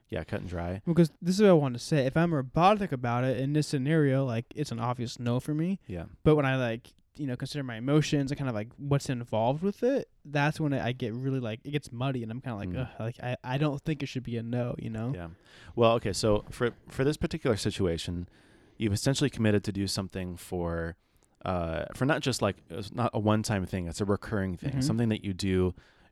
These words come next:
Speaker 1: um, you know, for an extended period of
Speaker 2: Mm-hmm.
Speaker 1: time. And so how did you feel when you first committed to it?
Speaker 2: Yeah, that's another thing that gets hard. Um, when I first started,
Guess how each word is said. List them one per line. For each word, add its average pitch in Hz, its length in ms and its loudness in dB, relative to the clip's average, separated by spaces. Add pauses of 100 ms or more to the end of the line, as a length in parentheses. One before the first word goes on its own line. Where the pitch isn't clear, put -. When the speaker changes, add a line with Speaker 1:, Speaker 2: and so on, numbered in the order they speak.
Speaker 1:
um, 82 460 -2 (120)
you 107 140 -2
know, 85 240 2
for 87 460 2
an 95 120 -4
extended 101 440 0
period 92 280 -4
of 82 140 -6
Speaker 2:
Mm-hmm. - 100 -8
Speaker 1:
time. 143 280 -4 (560)
And 107 240 0
so 92 520 2
how 139 200 6
did 156 120 2
you 127 120 -2
feel 104 500 -4 (100)
when 95 140 -6
you 87 120 -4
first 139 360 0
committed 80 360 -8
to - 160 -10
it? - 140 -10 (340)
Speaker 2:
Yeah, - 180 -10
that's 123 180 -8
another 120 240 -6
thing 117 160 -8
that 107 80 -10
gets 107 140 -16
hard. 113 320 -10
Um, 156 280 2
when 127 80 -2
I - 20 -2
first 185 360 6 (600)
started, 127 640 2